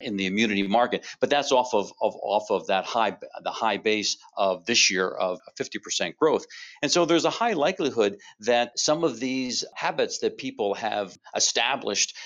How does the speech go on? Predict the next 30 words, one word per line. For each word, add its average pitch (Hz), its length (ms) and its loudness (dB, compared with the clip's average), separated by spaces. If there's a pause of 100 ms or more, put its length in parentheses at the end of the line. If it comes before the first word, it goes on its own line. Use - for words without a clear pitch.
(100)
in 120 140 0
this 107 180 0
lockdown, 101 500 0
so 98 160 0
to 92 80 0
speak, 110 400 -2 (240)
that, 113 400 0
uh, 123 380 0 (200)
that 135 200 0
it's 131 180 -6
a 117 80 0
high 139 260 -2
likelihood 113 800 0 (220)
that, 110 420 0
uh, 107 120 2
the 107 100 -2
consumers 127 460 -4
have 110 120 -4
spent 113 220 -2
enough 101 320 -2
time 131 420 0
on 104 100 0
the 101 60 2
lockdown 95 640 0 (240)
for 117 80 -6
these 101 220 -4
new 113 160 -2
habits 113 420 -2
to 107 120 -4
establish. 147 600 -2